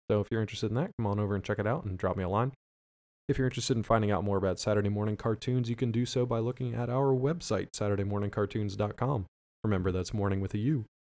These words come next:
Check us out on Twitter at Morning Tunes. You can f-, uh, follow us on Facebook. Check us out on YouTube.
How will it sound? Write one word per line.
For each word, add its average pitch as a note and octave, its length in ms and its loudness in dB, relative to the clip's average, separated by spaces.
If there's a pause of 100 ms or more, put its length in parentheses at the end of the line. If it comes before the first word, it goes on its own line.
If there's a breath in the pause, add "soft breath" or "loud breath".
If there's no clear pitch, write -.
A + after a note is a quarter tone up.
(480)
Check C#3 80 4
us B2 100 2
out C3+ 120 6
on B2+ 140 4
Twitter C3+ 260 4
at C#3 240 -2
Morning B2 320 4
Tunes. B2 680 2
You A#2+ 80 -6
can A2 200 -6
f-, - 100 -6
uh, G2 220 2
follow A2 240 4
us G2+ 120 2
on F#2+ 120 0 (120)
Facebook. F#3 440 2 (320)
Check A#2 120 0
us - 100 -4
out A2+ 120 4
on G2+ 120 2
YouTube. C#3+ 420 2